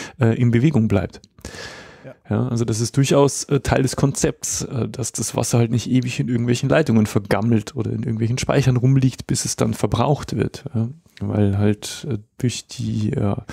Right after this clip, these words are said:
Speaker 1: äh, Nichtbewegung sich ja wieder Dinge, Dinge ins Wasser diffundieren können aus der Umgebung,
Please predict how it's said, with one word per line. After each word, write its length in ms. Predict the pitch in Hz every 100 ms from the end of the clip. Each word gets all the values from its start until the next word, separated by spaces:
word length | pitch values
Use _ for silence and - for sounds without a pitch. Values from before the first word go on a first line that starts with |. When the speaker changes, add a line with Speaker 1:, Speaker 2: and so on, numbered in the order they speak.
| - - - - - -
Speaker 1:
äh, 140 | 117 120
Nichtbewegung 920 | 117 175 - 147 131 165 160 165 165
sich 240 | 143 139
ja 140 | 131 120
wieder 220 | 127 123
Dinge, 440 | 139 147 147 131 117
Dinge 220 | 175 175
ins 240 | 147 -
Wasser 240 | - - 117
diffundieren 580 | 131 117 110 123 127
können 300 | 113 113 110
aus 200 | 107 110
der 100 | -
Umgebung, 580 | 107 110 120 123 120 117